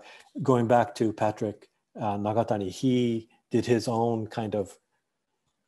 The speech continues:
photography work, um, uh, at the different camps. Uh, and these are the ones his two parents were, uh, in.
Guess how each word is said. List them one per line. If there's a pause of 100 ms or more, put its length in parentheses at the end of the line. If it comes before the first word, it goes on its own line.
(180)
photography
work, (160)
um, (220)
uh, (100)
at
the
different
camps.
Uh,
and
these
are
the
ones
his (300)
two
parents
were, (300)
uh,
in.